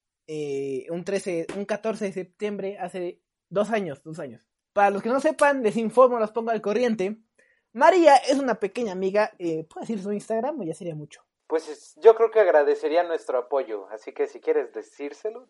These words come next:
Speaker 1: Claro que sí, María, ahí te van followers. María Oropesa, eh, estaba en una ceremonia cívica,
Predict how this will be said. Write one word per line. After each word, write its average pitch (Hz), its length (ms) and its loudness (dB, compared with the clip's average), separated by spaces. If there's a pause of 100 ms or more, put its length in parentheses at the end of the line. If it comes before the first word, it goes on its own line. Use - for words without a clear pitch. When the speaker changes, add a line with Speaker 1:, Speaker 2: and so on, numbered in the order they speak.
(140)
Speaker 1:
Claro 277 300 4
que 208 140 -2
sí, 254 160 2
María, 247 300 4
ahí 240 120 2
te 220 80 0
van 220 240 4
followers. 214 640 4 (240)
María 254 580 6
Oropesa, 247 760 2 (500)
eh, 170 240 -2
estaba 175 840 0 (380)
en 165 360 -6
una 190 160 -6
ceremonia 190 600 -6
cívica, 277 720 -6